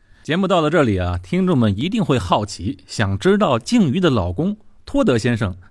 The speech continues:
到底是个怎么样的一个人呢？哎，一定是那种啊，高大威猛又乐于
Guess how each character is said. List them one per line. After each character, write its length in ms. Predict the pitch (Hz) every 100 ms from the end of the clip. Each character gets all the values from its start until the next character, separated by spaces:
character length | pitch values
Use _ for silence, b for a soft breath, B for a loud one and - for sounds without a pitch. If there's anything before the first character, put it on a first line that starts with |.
| -
到 180 | 269 120
底 180 | 98
是 200 | 87 131
个 120 | 107 92
怎 160 | -
么 100 | 78
样 120 | 156
的 80 | 196
一 80 | 104
个 80 | 98
人 180 | 80 82
呢？ 100 | 85 - B B B B B B B B -
哎， 100 | 82
一 160 | 95
定 160 | 175 143
是 120 | -
那 100 | 120
种 180 | 101 82
啊， 160 | 87
高 160 | 87 117
大 140 | 120
威 160 | 101 131
猛 340 | 107 82 117 131
又 100 | 120
乐 200 | 117 123
于 200 | 104 143